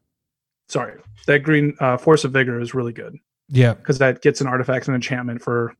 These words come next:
Speaker 1: um, that one's really good. Uh, and then the black one, what does that even do?
Speaker 2: I don't remember.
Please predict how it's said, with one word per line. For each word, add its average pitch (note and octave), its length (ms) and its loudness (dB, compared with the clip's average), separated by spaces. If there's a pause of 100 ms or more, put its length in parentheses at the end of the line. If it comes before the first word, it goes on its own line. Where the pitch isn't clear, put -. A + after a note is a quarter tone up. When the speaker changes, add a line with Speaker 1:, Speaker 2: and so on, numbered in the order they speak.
(300)
Speaker 1:
um, B2 320 -6
that D3+ 180 0
one's C3 160 -2
really B2 200 -2
good. B2 180 -6 (1160)
Uh, C#3+ 440 2
and D3+ 140 4
then D3+ 120 4
the C#3+ 80 2
black C#3+ 400 -2
one, G3 280 2 (100)
what D3 100 0
does D#3 80 2
that E3 140 2
even D3+ 300 0
do? D#3 380 4 (920)
Speaker 2:
I A#2 140 4
don't A2+ 140 4
remember. F#2+ 460 -2